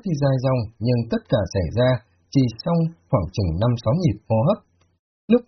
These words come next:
này đám hắc hồ kia đã dung nhập vào xác thành công, cả đám đều phóng thích ra uy áp và khí tức của chân nhân, vô cùng cuồng mãnh và quỷ dị. Thân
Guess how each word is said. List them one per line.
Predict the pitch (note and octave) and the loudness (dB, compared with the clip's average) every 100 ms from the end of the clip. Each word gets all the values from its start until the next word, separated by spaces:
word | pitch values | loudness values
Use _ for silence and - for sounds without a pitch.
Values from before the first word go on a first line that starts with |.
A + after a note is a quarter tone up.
| C#3+ | 0
này | C3+ B2+ | 0 0
đám | D3 A3+ | -2 -4
hắc | - C#3+ | -2 0
hồ | B2+ - | 0 -2
kia | F#3 | -4
đã | G3 G3 | -2 -2
dung | G3 F3 | 0 2
nhập | A2 - - | 0 -4 -4
vào | G2 D#2+ | -2 0
xác | F#3+ G3+ - | -2 -2 -2
thành | F#2 - | -2 0
công, | C3+ C3 - _ - | 0 0 -6 _ -2
cả | C#3+ C3 | 0 0
đám | F3+ G3 | 0 0
đều | C#3 - | 0 -2
phóng | B2 D#3 | -4 0
thích | A#3 - - | -2 -2 -2
ra | G#2+ G2 | 0 0
uy | A2+ G2+ G3+ | -2 0 -2
áp | - | 0
và | G2+ D#2 | -4 -2
khí | A2+ A#2 | -4 -2
tức | A3+ A3 - | -2 -2 -4
của | E2 | -2
chân | B2 B2 | 0 2
nhân, | C3+ C3 - _ _ G3+ | 2 0 -4 _ _ 0
vô | G#3 F3+ | 0 0
cùng | B2 G#2 | -2 0
cuồng | A#2+ A2+ A2+ | -2 0 0
mãnh | E3+ G#3+ | -2 0
và | C3 - | 0 0
quỷ | G#2 D#2+ G#2+ | -2 0 0
dị. | A#2 - _ _ _ _ - | -2 -6 _ _ _ _ -2
Thân | A3 | 0